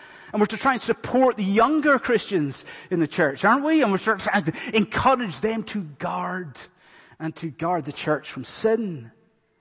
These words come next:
And again, we could camp out in that. But do you know where I'm gonna close? You do, right?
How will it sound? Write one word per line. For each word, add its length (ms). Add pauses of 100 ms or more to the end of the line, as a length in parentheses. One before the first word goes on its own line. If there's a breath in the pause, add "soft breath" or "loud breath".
(400)
And 100
again, 320
we 80
could 200
camp 280
out 120
in 140
that. 220
But 120
do 100
you 60
know 80
where 120
I'm 80
gonna 140
close? 640
You 80
do, 300
right? 360